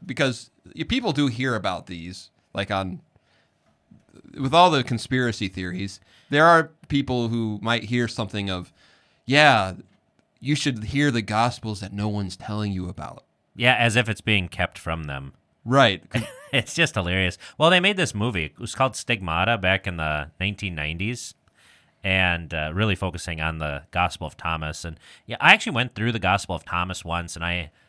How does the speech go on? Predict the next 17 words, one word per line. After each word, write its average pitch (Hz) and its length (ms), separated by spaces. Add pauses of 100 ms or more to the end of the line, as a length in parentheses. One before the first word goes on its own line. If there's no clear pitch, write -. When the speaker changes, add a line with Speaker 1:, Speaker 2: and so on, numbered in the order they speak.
Speaker 2:
had 110 180
my 87 300 (240)
nifty 87 540 (320)
highlighters, 85 600
and 87 120
I 85 260 (800)
highlighted 139 500
all 135 220
the 131 80
ones 110 340
that 104 180
were 98 80
actually 107 220
found 139 260
in 113 60
the 95 80
Bible. 92 420